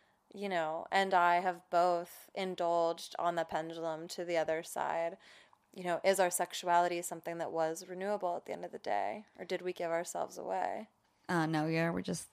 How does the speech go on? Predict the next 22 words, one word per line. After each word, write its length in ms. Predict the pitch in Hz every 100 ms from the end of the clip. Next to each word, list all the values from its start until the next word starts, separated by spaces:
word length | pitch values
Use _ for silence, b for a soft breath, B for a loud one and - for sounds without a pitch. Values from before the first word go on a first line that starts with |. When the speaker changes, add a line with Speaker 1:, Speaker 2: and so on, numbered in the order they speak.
| _ -
Speaker 2:
two 180 | 180
shells 560 | 170 - - - - -
of 100 | -
human 260 | - - 208
Speaker 1:
<laughs> 80 |
Speaker 2:
beings. 200 | - 320
Speaker 1:
I 140 | 359 269
Speaker 2:
There's 20 | 247
nothing 340 | 220 214 240
left 260 | 208 208 196
to 40 |
Speaker 1:
know. 60 | -
Speaker 2:
offer. 400 | 208 196 226 226 -
Speaker 1:
We're 140 | 233 220
zombies. 640 | 214 208 208 208 214 214
Speaker 2:
No, 480 | 294 302 302 269 226
yeah, 240 | 240 254 190
I 100 | 226
think 300 | 302 320 -
the 140 | 240
idea, 440 | 220 190 175 170 165
like, 380 | 165 - -